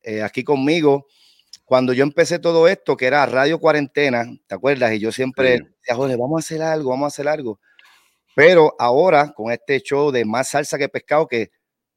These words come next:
Speaker 1: a los que están conectados, los invito a que se metan por losradio punto com. Ya estamos en iHeartRadio, estamos también en Spotify, so, estamos saliendo por todas esas plataformas, gracias a los muchachos de allá de, del estudio de losradio punto com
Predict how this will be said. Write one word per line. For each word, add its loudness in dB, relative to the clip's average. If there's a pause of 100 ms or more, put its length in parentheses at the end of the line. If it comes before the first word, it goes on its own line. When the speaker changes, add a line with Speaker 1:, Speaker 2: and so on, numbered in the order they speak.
(260)
Speaker 1:
a -6
los -4
que -8
están -4
conectados, -2
los 0
invito -6
a -2
que -8
se -10
metan -6
por -2
losradio -2
punto -6
com. 0
Ya -6
estamos -2
en -2
iHeartRadio, -2 (560)
estamos -6
también -2
en 0
Spotify, -2
so, -16
estamos -8
saliendo -6
por -10
todas -4
esas -8
plataformas, -6 (440)
gracias -2
a 2
los 0
muchachos -4
de -4
allá -2
de, -4
del -8
estudio -6
de -4
losradio -6
punto -10
com -6